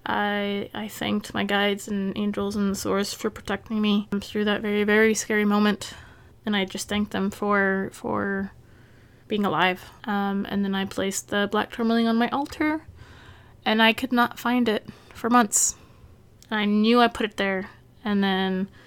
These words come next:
it randomly appeared a few months later, and it, I found it in my desk, which is weird. But I've heard that happened, um, where crystals just end up disappearing, and they leave, and then they come back when you need them the most. Wherever that went,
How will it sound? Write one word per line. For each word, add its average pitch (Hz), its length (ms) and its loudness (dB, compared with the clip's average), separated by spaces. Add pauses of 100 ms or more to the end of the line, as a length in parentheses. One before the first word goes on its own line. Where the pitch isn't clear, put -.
(140)
it 220 160 0
randomly 226 400 4
appeared 226 400 2
a 220 40 -2
few 214 200 -4
months 202 260 0
later, 202 340 4
and 196 320 0
it, - 240 -4
I 202 120 -2
found 208 260 2
it 202 140 2
in 202 60 0
my 185 120 0
desk, 175 420 -4 (360)
which - 100 -8
is 196 100 -2
weird. 190 360 2 (800)
But 220 140 6
I've 226 140 6
heard 233 180 2
that 269 140 4
happened, 247 440 2 (640)
um, 190 520 4
where 190 340 2
crystals 202 380 -2
just 202 160 -2
end 214 120 0
up 202 100 0
disappearing, 220 720 0 (260)
and 202 240 0
they 190 80 2
leave, 202 260 0
and 247 80 0
then 208 120 4
they 180 80 2
come 196 180 2
back 180 200 -2
when 196 100 2
you 190 80 2
need 185 120 -2
them 208 120 2
the 220 80 4
most. 202 380 0 (1120)
Wherever 208 360 4
that 220 360 8 (180)
went, 226 520 4